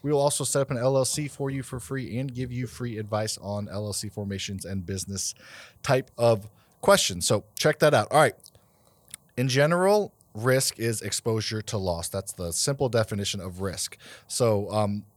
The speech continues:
the risk in real estate investing are there's some external risk. There's the market shifting. There's things that you can't control. There is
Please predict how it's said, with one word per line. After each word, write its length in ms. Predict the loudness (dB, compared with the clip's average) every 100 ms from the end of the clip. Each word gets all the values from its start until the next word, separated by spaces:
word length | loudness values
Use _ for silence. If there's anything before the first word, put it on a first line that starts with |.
| -10
the 380 | -2 -2 -2 -2
risk 300 | 0 0 -2
in 140 | -4
real 140 | -2 -2
estate 220 | -2 -4
investing 480 | -2 -2 -2 -6 -4
are 400 | 2 6 4 2 -8 -20 _
there's 200 | -2 0
some 160 | 2 0
external 420 | -2 -2 2 2 2
risk. 260 | 0 -2
There's 180 | -2 -2
the 100 | -2
market 420 | 0 2 2 0
shifting. 500 | -4 -4 -6 -6 -6
There's 180 | -4 -6
things 280 | -4 -4 -4
that 140 | -10
you 120 | -12
can't 260 | -10 -8 -8
control. 460 | -10 -10 -8 -6 -4
There 260 | -2 -2
is 340 | -2 -2 -2